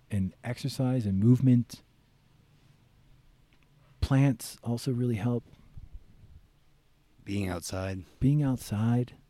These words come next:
Speaker 1: All these things that I just, maybe it's just getting older. Maybe they wouldn't have helped when I was twenty-five and super depressed, but I think they would have. Like, when I was twenty-five and super depressed, I would just sit on the couch and, like, eat junk food and,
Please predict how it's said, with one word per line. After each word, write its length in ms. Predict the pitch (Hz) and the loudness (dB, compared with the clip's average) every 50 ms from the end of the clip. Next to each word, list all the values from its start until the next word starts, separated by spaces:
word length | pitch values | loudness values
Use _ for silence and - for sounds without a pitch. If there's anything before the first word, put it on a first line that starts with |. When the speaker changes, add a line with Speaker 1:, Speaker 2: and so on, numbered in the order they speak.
| _ _ _ _ _ _ _ _ _ _ _ _ _ _ _ _ _ _ _ _ _ - | _ _ _ _ _ _ _ _ _ _ _ _ _ _ _ _ _ _ _ _ _ -6
Speaker 1:
All 80 | 127 | -2
these 200 | 131 143 135 - | 2 2 2 2
things 220 | - 147 139 139 120 | 2 2 2 2 2
that 120 | 131 123 | 2 2
I 100 | 120 120 | 4 2
just, 360 | 113 120 120 107 - - - - 95 85 78 - - - - - - _ _ _ _ _ _ _ _ _ _ _ _ _ - - | 2 0 -2 -6 -6 -10 -16 -16 -16 -16 -16 -16 -20 -20 -20 -20 -20 _ _ _ _ _ _ _ _ _ _ _ _ _ -20 -20
maybe 200 | - 113 107 110 | -18 -18 -16 -14
it's 120 | 110 - | -12 -10
just 160 | 113 107 - | -10 -12 -10
getting 260 | - 110 104 110 110 107 | -10 -8 -6 -6 -6 -6
older. 200 | 104 104 - 98 | -6 -6 -2 2
Maybe 240 | 127 127 131 156 | 4 6 6 6
they 120 | 151 151 156 | 4 4 4
wouldn't 220 | 147 156 156 147 | 6 6 4 4
have 80 | 139 120 | 4 2
helped 280 | 135 151 160 - - - - | 2 0 0 -2 -6 -2 2
when 140 | 123 110 | 2 4
I 60 | 107 107 | 4 4
was 180 | 104 101 - | 2 0 -2
twenty-five 480 | - - 110 107 98 - 101 95 92 90 | 0 0 2 2 2 0 -2 -6 -4 -6
and 100 | 92 - | -6 -6
super 220 | - 101 95 98 | -6 -6 -6 -6
depressed, 340 | 90 90 - 92 85 85 - | -8 -6 -8 -8 -8 -8 -10
but 100 | - 101 | -10 -10
I 40 | 110 | -6
think 180 | - 160 160 | -4 -4 -2
they 80 | - 139 | 0 0
would 220 | 120 120 120 101 | 0 2 2 0
have. 180 | 82 78 80 - - - | -2 -4 -10 -14 -18 -12
Like, 220 | - 92 - - - _ _ _ _ _ _ _ _ _ _ - | -10 -10 -10 -10 -16 _ _ _ _ _ _ _ _ _ _ -4
when 80 | - 139 | -2 0
I 60 | 151 | 0
was 80 | 156 | 0
twenty-five 380 | - - 160 147 131 - 139 139 | 2 2 2 4 4 4 4 4
and 120 | 127 123 | 4 2
super 160 | - - 123 117 | 2 0 0 0
depressed, 460 | 117 110 - 147 147 143 127 - - | 0 0 2 2 2 2 0 0 0
I 60 | 113 | 0
would 180 | 110 110 107 104 | 2 2 0 0
just 180 | 113 110 - | -4 -6 -4
sit 160 | - - 120 | -2 0 2
on 120 | 117 117 113 | 4 4 2
the 60 | 110 | 2
couch 460 | - 95 117 123 131 127 120 - - | 0 -2 -2 0 2 2 2 0 0
and, 100 | 113 107 | 0 0
like, 220 | 104 104 104 - - | 2 0 -2 -4 -4
eat 180 | 110 113 - | -6 -6 -4
junk 260 | - - 107 120 127 | -2 0 2 2 0
food 300 | - - 117 110 107 107 | 0 0 0 0 0 2
and, 300 | 107 101 101 101 98 98 | 0 0 0 0 0 -2